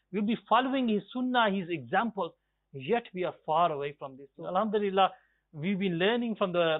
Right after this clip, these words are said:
the lives of the Sahaba, the lives of the pious people. This is, this is what it was with them.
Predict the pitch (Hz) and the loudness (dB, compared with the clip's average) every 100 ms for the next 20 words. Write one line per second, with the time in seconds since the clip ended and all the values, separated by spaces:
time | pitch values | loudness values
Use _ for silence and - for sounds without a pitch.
0 | 160 160 156 170 185 170 165 160 156 160 | 0 0 2 2 2 0 -2 -2 0 4
1 | 165 156 151 143 156 160 185 185 170 165 | 4 6 2 2 0 2 2 0 -4 0
2 | 165 165 160 175 170 151 139 226 262 220 | 0 0 -4 -12 -10 -10 -4 -4 -2 -4
3 | 180 226 247 233 220 208 247 208 202 262 | -4 -6 -2 0 2 2 0 -2 0 0